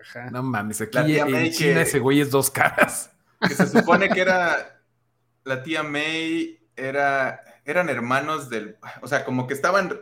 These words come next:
Speaker 3: eran parientes de los papás, ¿no? De alguno de los dos, no recuerdo exactamente la línea, pero en teoría no, no, o sea,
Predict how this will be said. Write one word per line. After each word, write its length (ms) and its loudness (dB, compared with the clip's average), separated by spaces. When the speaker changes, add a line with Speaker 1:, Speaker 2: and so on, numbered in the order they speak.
Speaker 3:
eran 200 2
parientes 540 2
de 80 -2
los 160 -6
papás, 400 -4
¿no? 160 -10
De 80 -6
alguno 260 -8
de 80 -8
los 80 -10
dos, 80 -10
no 80 -4
recuerdo 280 -2
exactamente 400 -6
la 120 -2
línea, 340 -4
pero 140 4
en 80 0
teoría 240 6
no, 120 6
no, 220 -4
o 60 -4
sea, 140 0